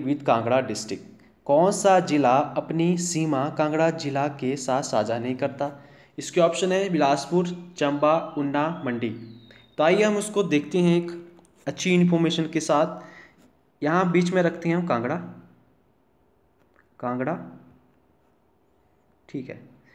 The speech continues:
हम कांगड़ा के north में जाएंगे सबसे पहले, तो north में पड़ता है चंबा। ठीक है, अब जब नॉर्थ ईस्ट में जाएंगे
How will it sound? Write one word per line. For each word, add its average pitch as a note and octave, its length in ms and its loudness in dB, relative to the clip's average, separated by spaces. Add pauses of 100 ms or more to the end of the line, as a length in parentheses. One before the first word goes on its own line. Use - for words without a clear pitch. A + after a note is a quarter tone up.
(340)
हम D3 80 -4 (100)
कांगड़ा D#3 360 2
के F#3+ 140 0
north F3 380 2
में F#3+ 100 2
जाएंगे B2 320 2
सबसे D3 280 -6
पहले, D3+ 260 -4 (600)
तो C#3 80 -8
north D#3 400 2
में F#3 140 0
पड़ता C3 320 -2
है D3+ 200 -6 (340)
चंबा। G2 380 -8 (1700)
ठीक F#3 180 -2
है, F3 280 -6 (680)
अब C3 120 -6
जब E3 140 0
नॉर्थ D#3+ 560 2
ईस्ट G3+ 220 -2
में D3+ 160 2
जाएंगे A#2 420 0